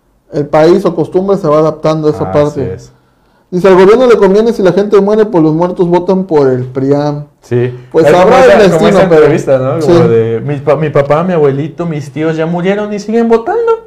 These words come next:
Speaker 1: Sí,
Speaker 2: <laughs>
Speaker 1: efectivamente, o sea, ya es cuestión de, esa es otra parte, ¿no? De que, de que a veces, es como la religión, te vas, ¿no? Con la religión católica
Speaker 2: Ujú.
Speaker 1: y ya no eliges hasta que eres grande. Muchas veces también cuando creces en tu familia,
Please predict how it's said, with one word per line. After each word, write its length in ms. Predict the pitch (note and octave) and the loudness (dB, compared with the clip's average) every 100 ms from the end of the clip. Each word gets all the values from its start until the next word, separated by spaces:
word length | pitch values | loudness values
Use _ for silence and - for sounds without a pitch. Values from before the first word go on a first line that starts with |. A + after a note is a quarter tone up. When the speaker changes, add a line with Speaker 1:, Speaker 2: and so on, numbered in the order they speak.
| - | -8
Speaker 1:
Sí, 140 | - | 0
Speaker 2:
<laughs> 800 | A3+ A#3+ A3+ A3+ A3 G3 A3+ G3 | 2 4 4 4 4 4 2 2
Speaker 1:
efectivamente, 720 | E3 D3+ D#3 F3+ F#3+ G3 G#3+ | 0 -2 -2 0 -2 -2 -2
o 40 | F#3 | -2
sea, 140 | F3+ | 0
ya 260 | F#3+ B3 A3+ | 2 2 2
es 80 | F#3+ | 0
cuestión 400 | F#3+ F3 F#3+ F#3 | -4 -4 -4 -4
de, 340 | E3 C#3+ B2+ C3+ - _ _ _ _ _ | -4 -4 -8 -14 -20 _ _ _ _ _
esa 200 | - F#3+ | -2 -2
es 60 | G3+ | 0
otra 300 | G#3+ G#3+ - | 2 2 4
parte, 300 | G3 F#3 E3 | 2 2 -2
¿no? 160 | E3+ | -2
De 140 | F3 E3 | -2 -4
que, 240 | E3+ D3+ B2+ _ _ _ _ _ | -6 -8 -10 _ _ _ _ _
de 160 | D#3+ E3 | -8 -2
que 100 | E3+ | 0
a 40 | |
veces, 300 | F3 F#3 F#3 | 0 -2 -4
es 80 | F#3 | -2
como 180 | A3+ G3+ | 0 2
la 120 | F3 | 2
religión, 420 | D#3+ D#3 G#3 A#3+ | 0 -4 -4 -2
te 100 | G3 | 0
vas, 220 | E3+ G#3 | 2 2
¿no? 180 | F#3+ G3+ | -2 -6
Con 120 | G3+ | -6
la 80 | E3 | -6
religión 280 | D#3+ C#3+ F3 | -6 -8 -8
católica 600 | F#3+ G3 G3+ G3+ A3 A3 - _ | -8 -4 -4 -4 -8 -12 -20 _
Speaker 2:
Ujú. 340 | A#2 G#2+ B2+ C#3+ | -16 -12 -8 -2
Speaker 1:
y 40 | |
ya 120 | D#3+ | 0
no 80 | F3 | 0
eliges 220 | F3 F#3+ | 0 -2
hasta 160 | F3+ D#3+ | -2 -4
que 60 | E3 | -2
eres 140 | E3+ | -2
grande. 240 | F#3 A3 | -2 -2
Muchas 240 | F3 F3 F3+ | -4 -4 -6
veces 120 | F3+ | -6
también 200 | F3 E3+ | -8 -6
cuando 200 | F3+ E3 | -6 -6
creces 360 | E3 E3+ F#3 F#3 | -6 -6 -6 -10
en 100 | D3 | -12
tu 100 | D3 | -12
familia, 640 | D3 D3 D#3+ F3 E3+ E3 | -12 -10 -6 -4 -4 -6